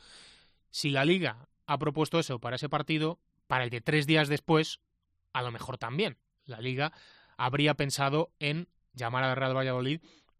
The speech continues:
y al Barça, por supuesto, y decirles, "Oye, mm,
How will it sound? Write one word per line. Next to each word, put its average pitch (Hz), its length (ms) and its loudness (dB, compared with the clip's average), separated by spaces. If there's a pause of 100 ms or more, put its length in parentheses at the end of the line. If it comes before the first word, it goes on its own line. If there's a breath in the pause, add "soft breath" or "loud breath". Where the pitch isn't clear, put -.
(720)
y 120 100 -12
al 104 100 -12
Barça, 113 260 -10
por 127 120 -12
supuesto, 120 340 -8
y 139 40 -4
decirles, 117 440 -8
"Oye, 160 400 -4
mm, 123 600 -10